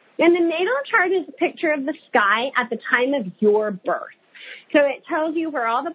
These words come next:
planets were at the time of your birth, and it tells you where things like your ascendant and your descendant are, and your midheaven, which is our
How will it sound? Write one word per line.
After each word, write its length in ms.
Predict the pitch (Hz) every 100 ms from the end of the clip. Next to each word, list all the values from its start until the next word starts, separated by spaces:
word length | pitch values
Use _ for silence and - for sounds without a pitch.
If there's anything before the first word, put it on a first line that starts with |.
| -
planets 440 | 330 311 294 254
were 140 | 302 269
at 140 | 277
the 80 | 269 -
time 200 | 247 254
of 100 | 247
your 140 | 233
birth, 400 | 233 233 233 233 233 - - - -
and 140 | 247
it 180 | 233 196
tells 200 | 294 269
you 160 | 262 254
where 240 | 262 254
things 260 | 269 254 247
like 220 | 254 247
your 140 | 254 247
ascendant 600 | 247 226 226 233 233 233
and 180 | 202 202
your 120 | 214
descendant 720 | 208 269 277 233 196 185 185
are, 280 | 180 190 202 -
and 360 | 165 180 220
your 240 | 185 180 190
midheaven, 800 | 220 294 311 220 185 196 233 -
which 180 | 202
is 240 | 208 202 196 -
our 300 | 185 180 185